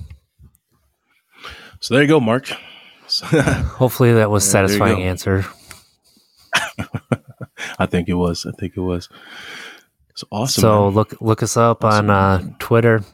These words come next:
Speaker 2: at Untapped Keg. Look us up on Facebook, untappedkeg dot com. Uh, you can email us, send us your questions. Uh, we're on Reddit at Untapped Keg on there. If you just search it, you'll find our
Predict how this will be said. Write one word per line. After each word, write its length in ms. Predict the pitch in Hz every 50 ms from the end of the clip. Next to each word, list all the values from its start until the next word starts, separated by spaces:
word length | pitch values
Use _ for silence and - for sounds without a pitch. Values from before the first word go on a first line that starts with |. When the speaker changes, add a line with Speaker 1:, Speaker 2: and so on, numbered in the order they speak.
| - -
Speaker 2:
at 220 | 110 107 104 98
Untapped 460 | 107 107 101 - - 104 98 - -
Keg. 520 | - - 113 110 107 107 104 104 101 - - _ _ _ -
Look 120 | 98 -
us 100 | 104 95
up 140 | 107 101 -
on 140 | 101 95 87
Facebook, 680 | - 107 101 95 - - 107 101 98 90 - - - -
untappedkeg 560 | 104 98 90 - 95 90 - - - 95 92 92
dot 180 | 95 85 -
com. 480 | - - 104 98 95 92 92 92 90 87 _ - _ _ _ _ _ _ _ _ _ -
Uh, 120 | 98 92 90
you 160 | 90 92 92
can 140 | - 92 90
email 320 | 90 87 90 90 87 90
us, 180 | 90 90 90 -
send 200 | - 110 107 104
us 120 | 92 -
your 80 | - 95
questions. 720 | - - 95 90 - - - 87 87 82 - - - - -
Uh, 200 | 101 92 87 87 87
we're 120 | 90 90
on 160 | 90 87 85
Reddit 320 | 85 87 90 90 92 90 - _ _ _ _ - - _ _ _ _ _ _ _ _ _ _ _ -
at 320 | 95 90 90 87 87 87 - -
Untapped 460 | 107 98 92 - 92 85 85 - -
Keg 240 | - - 90 87 85
on 200 | 87 85 85 85
there. 300 | 85 85 85 85 85 82 - _ _
If 100 | - -
you 100 | 98 92
just 200 | 85 101 90 -
search 240 | - 92 87 - -
it, 180 | 95 87 85 - _ _
you'll 160 | - 110 101 87
find 320 | - - 92 87 85 85
our 260 | 87 85 85 80 80